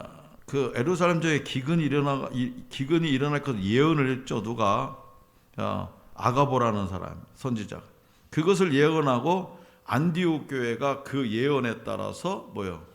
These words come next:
헌금을 걷죠. 그것을,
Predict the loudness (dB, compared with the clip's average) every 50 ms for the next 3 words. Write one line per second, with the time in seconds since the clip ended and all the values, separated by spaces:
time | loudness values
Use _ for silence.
0 | -20 -12 -8 -6 -6 -4 -4 -4 -4 -6 -6 -6 -8 -8 -10 -8 -10 -10 -10 -10
1 | -12 -18 _ _ _ _ _ _ _ _ _ _ -10 -6 -6 -6 -4 -2 0 0
2 | 0 0 -2 -8